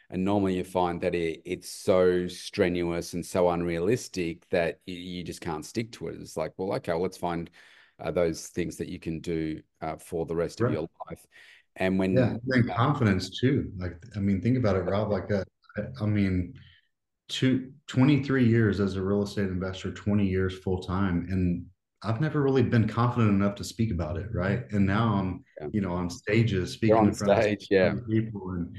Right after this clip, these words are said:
Speaker 2: you know, getting to interview Tommy Hilfiger and Jeremy Piven and, you know, sharing the stage with Vanilla Ice and all these amazing, you know, people and, um,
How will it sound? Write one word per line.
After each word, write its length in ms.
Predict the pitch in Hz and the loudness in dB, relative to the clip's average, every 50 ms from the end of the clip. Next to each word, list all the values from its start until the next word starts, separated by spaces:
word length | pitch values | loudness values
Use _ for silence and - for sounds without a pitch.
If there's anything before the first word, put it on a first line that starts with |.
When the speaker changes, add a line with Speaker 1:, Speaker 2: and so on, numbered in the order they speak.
| - - - - - | -14 -16 -16 -14 -8
Speaker 2:
you 120 | - 104 98 | -4 -2 0
know, 180 | 95 92 90 | 0 0 0
getting 220 | 87 101 107 101 101 | 0 0 2 2 2
to 140 | 95 92 | 0 2
interview 540 | 101 107 110 107 98 92 95 101 98 92 - | 2 2 2 2 2 2 0 -2 -2 -2 -6
Tommy 400 | - - 101 107 107 101 90 90 | -8 -8 -4 -4 -2 -2 -2 -2
Hilfiger 760 | 95 104 101 101 - - 104 98 92 87 87 87 87 85 85 82 | -2 -2 -2 -2 -2 -2 -2 -2 -2 -2 -2 -4 -4 -4 -4 -2
and 180 | 82 82 78 | -2 -4 -4
Jeremy 380 | 82 92 104 113 117 110 104 104 | -2 -2 2 2 4 4 4 2
Piven 580 | - - 110 104 101 95 95 90 90 85 85 85 85 | 0 0 0 0 0 0 -2 -2 -2 -2 -4 -4 -4
and, 200 | 85 82 85 87 - - - - _ _ - | -4 -6 -8 -10 -14 -20 -20 -20 _ _ -2
you 120 | 98 95 | 0 0
know, 60 | 90 85 | 0 0
sharing 320 | - - 107 104 110 107 | 0 0 2 4 4 4
the 80 | 95 - | 4 2
stage 420 | - - 95 92 104 107 95 85 | 0 -2 -2 0 0 0 0 0
with 200 | 90 92 92 - - - - - - | 0 0 -2 -2 -4 -12 -16 -12 -6
Vanilla 400 | - 98 92 98 101 101 98 87 90 | -4 0 0 2 4 2 2 2 0
Ice 320 | 101 104 107 104 104 - 101 | 0 2 2 0 0 -2 -4
and 80 | 92 | -4
all 180 | 90 92 101 104 | -2 -2 0 0
these 200 | 107 101 92 92 | 0 0 0 0
amazing, 540 | 90 87 90 98 98 92 95 90 85 87 87 - | 0 0 0 0 -2 -2 -2 -6 -6 -8 -10 -10
you 120 | - 98 90 | -8 -6 -4
know, 100 | 87 87 | -4 -4
people 480 | - - 107 107 107 - 92 87 85 | -4 -4 -4 -4 -4 -4 -4 -2 -2
and, 180 | 85 82 85 85 - - - - - - _ _ - | 0 -2 -2 -4 -6 -14 -20 -20 -20 -20 _ _ -10
um, 480 | - 95 92 92 90 85 82 82 80 | -6 -4 -2 -2 -2 -2 -2 -4 -6